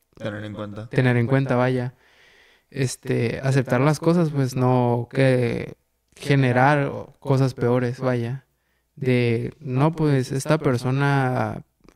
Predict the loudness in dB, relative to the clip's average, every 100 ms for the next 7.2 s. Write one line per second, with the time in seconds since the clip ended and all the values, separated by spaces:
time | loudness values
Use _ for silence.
0 | -8 -4 -2 -2 -2 -6 -4 -4 -4 -2
1 | -2 0 -2 -2 0 -2 -2 -6 -4 -6
2 | -2 -2 -2 -4 -6 -4 -4 -4 -6 -6
3 | -6 -6 -6 -4 -4 -2 0 -2 -4 -4
4 | -2 -4 -2 0 -2 0 -2 -2 -4 -4
5 | -8 -10 _ _ _ _ _ _ _ 0
6 | 2 2 2 0 0 4 4 4 2 2
7 | 0 -6